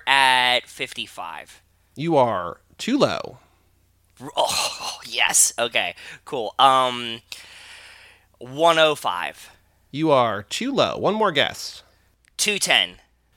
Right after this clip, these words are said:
Speaker 2: Two hundred and sixty-nine people have this in their top four.
Speaker 1: Nice.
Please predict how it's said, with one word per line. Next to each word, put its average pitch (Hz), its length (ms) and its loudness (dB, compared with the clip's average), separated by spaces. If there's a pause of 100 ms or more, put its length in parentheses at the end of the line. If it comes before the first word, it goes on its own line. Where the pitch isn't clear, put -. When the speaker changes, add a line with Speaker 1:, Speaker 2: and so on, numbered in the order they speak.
(200)
Speaker 2:
Two 254 280 -4
hundred 247 440 -2
and 131 340 -4
sixty-nine 170 840 -6
people 156 500 -4
have 135 300 -2
this 143 140 -6
in 127 140 -8
their 117 120 -4
top - 300 -2
four. 135 360 0
Speaker 1:
Nice. - 540 0